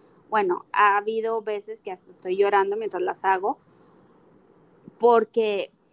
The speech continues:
porque te pones en, en, en, en el lugar de esa persona, de esa familia, y así como hay muchas joyas de felicidad, hay muchas joyas de, de duelo y de tristeza.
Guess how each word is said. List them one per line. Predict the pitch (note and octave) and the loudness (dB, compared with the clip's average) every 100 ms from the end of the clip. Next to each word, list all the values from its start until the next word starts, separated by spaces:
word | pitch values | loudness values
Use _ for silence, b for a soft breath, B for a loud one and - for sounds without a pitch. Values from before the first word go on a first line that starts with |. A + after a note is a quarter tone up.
| - | -10
porque | G#3 A3 | -8 -6
te | G#3+ | -10
pones | - - F#3+ G#3 - | -12 -8 -6 -6 -8
en, | E4+ C#4+ - | -8 -8 -8
en, | - F#3+ F3+ | -10 -10 -12
en, | - F#3+ F#3 F#3 F3 F3 _ _ - | -10 -8 -6 -6 -8 -14 _ _ -18
en | G#3 G3+ | -6 -2
el | G3+ | 2
lugar | G3+ F#3 G3 G3+ | 2 2 -2 -2
de | A3+ C4 | -6 -10
esa | A#3 B3+ | -10 -12
persona, | B3 A#3+ - G3+ G#3 A3 | -10 -12 -8 -6 -4 -6
de | G3 | -8
esa | F#3 | -12
familia, | G#3+ B3+ A3+ G#3 G3 F#3+ F#3+ B3+ _ _ _ b b b b _ _ - | -12 -10 -6 -4 0 0 -2 -6 _ _ _ b b b b _ _ -8
y | A#3+ | 0
así | G#3+ G#3 | 0 0
como | A3 A#3+ | -2 -2
hay | C4+ | -2
muchas | B3+ B3+ C4+ | -2 -8 -8
joyas | - A#3+ A#3+ | -2 0 0
de | C4 | -4
felicidad, | B3+ A#3 G#3+ G3 F3+ G3+ - | -6 -8 -6 -4 -2 -4 -6
hay | G3 | -6
muchas | G3 F3 G#3 - | -6 -8 -10 -6
joyas | A#3+ G#3+ G#3 A3+ | 2 4 4 -2
de, | A3 F3+ | -2 -2
de | F3+ F#3 | -4 -2
duelo | F3+ F#3 F3+ F3 F#3+ | 2 2 2 2 2
y | B3 | 2
de | G#3+ | -4
tristeza. | - E3 - - D4 - | -6 -12 -16 -12 -12 -14